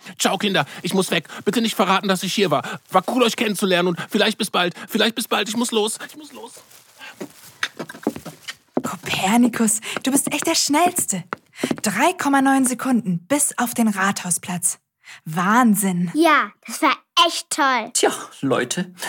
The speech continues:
Speaker 4: Übung macht den Meister. Und jetzt hätte ich wirklich Lust auf einen deiner leckeren Kekse. Sind die schon fertig?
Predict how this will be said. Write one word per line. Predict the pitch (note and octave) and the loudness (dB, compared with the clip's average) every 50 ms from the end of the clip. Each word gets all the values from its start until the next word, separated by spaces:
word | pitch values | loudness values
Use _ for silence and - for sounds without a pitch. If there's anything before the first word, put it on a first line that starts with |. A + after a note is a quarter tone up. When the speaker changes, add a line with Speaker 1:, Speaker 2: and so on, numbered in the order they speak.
| - - A#3 A3+ | -6 -6 -6 -6
Speaker 4:
Übung | - E3+ D#3 E3+ G3+ G#3+ C4+ - D#3 B2+ A#2 | -8 -8 -4 0 2 4 4 4 2 2 2
macht | A2+ A#2 - - - - | 0 -2 -2 -4 -2 2
den | C4 B3+ B3+ | 4 4 4
Meister. | D#4 G4 F#4+ - - - - - - - B2+ A#2+ - - - C#4+ - - - G#3+ - - | 4 2 0 -2 -4 -4 -4 -4 -4 -4 -6 -8 -10 -12 -12 -12 -12 -10 -10 -8 -6 -4
Und | C3 B2 - - | -4 -4 -4 -6
jetzt | - C3+ D#3 C#3 - - - - | -6 -6 -6 -4 -4 -4 -6 -6
hätte | - - - | -8 -10 -10
ich | - - - - - | -10 -8 -8 -4 0
wirklich | C#3 F#3 A3 G#3 - - - C3 - - | 0 0 0 -2 -6 -8 -10 -10 -8 -6
Lust | A2 - - - | -6 -6 -6 -6
auf | G#2+ - | -8 -8
einen | - B2 A2+ B2 | -8 -6 -6 -4
deiner | A#2 A#2+ A#2 B2+ C3 | -4 -4 -2 -2 -2
leckeren | B2+ C#3 C3+ - D3+ C3 C#3 - | -2 -2 -2 -2 -2 -2 -2 -2
Kekse. | - - - C#4 C#4 - - - - C#3+ E3 - - - - - | -2 -2 0 2 2 2 0 -4 -6 -6 -6 -8 -8 -10 -10 -6
Sind | - A#2+ - B2+ A2 - - | -6 -4 -4 -2 -4 -4 -4
die | - | -6
schon | - - - | -6 -6 -8
fertig? | - - - - - - - - - - C4 - - - - | -10 -10 -10 -10 -12 -12 -10 -8 -6 -4 -4 -4 -6 -12 -14